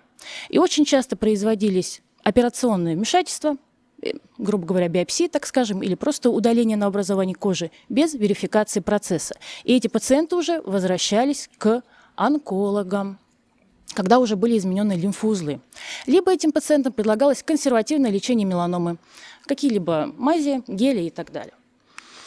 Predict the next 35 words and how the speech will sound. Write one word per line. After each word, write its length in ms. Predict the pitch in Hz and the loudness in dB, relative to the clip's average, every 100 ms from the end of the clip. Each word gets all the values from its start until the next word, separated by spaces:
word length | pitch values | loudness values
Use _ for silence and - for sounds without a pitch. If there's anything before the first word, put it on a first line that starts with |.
| - - - - _ _ | -20 -20 -20 -20 _ _
Получается, 400 | 254 269 415 403 | -2 0 0 0
что, 300 | 320 - 202 - - - | -4 -2 -4 -4 -14 -8
а, 200 | 208 202 | -2 -2
о 60 | |
чем 180 | 202 320 | 0 0
уже 120 | 294 | 0
сказала 320 | 277 277 269 285 | 0 0 2 2
Ольга 240 | 277 220 | 2 0
Игорь-, 240 | 240 220 - | -2 -2 -2
Игоревна 380 | 262 240 226 202 | -2 0 0 -2
прекрасно, 480 | 214 - 285 - 220 | -2 0 0 0 -2
то, 100 | 233 | -2
что 160 | - | -4
точность 480 | 240 330 339 294 - | -2 2 2 2 0
визуальной 480 | 240 240 240 220 208 | 0 4 4 2 0
диагностики 500 | 214 208 214 - - | 0 0 -2 -4 -2
меланомы 380 | 202 196 190 185 | 0 0 0 -2
кожи 260 | 208 170 | -2 0
напрямую 420 | 185 202 240 285 | 0 2 4 4
зависит 340 | 220 214 220 196 | 4 0 -2 -6
от 80 | 185 | -6
специализации 640 | - - 208 208 202 - | -6 -2 0 2 2 0
врача 400 | 190 208 - 311 | -2 0 2 2
и 160 | 277 240 | 2 2
от 140 | 226 | 0
частоты 420 | - 226 226 214 | -2 -2 -2 0
встречаемости 640 | 277 - 190 226 214 - 190 | -2 -2 0 0 0 -4 0
данного 420 | 196 214 196 180 | 2 2 2 0
заболевания 640 | 170 190 220 214 254 277 | 0 2 2 4 4 2
в 60 | 214 | 2
его 380 | 233 247 226 269 | 2 2 4 2
повседневной 640 | 254 - 233 214 226 220 | 2 0 0 2 2 0
практике. 640 | - 226 185 - 165 147 - - - | 2 2 0 -4 -8 -6 -8 -12 -10
Чем 220 | - 240 | -2 0
чаще 500 | - 247 226 - 156 | 2 2 2 0 -4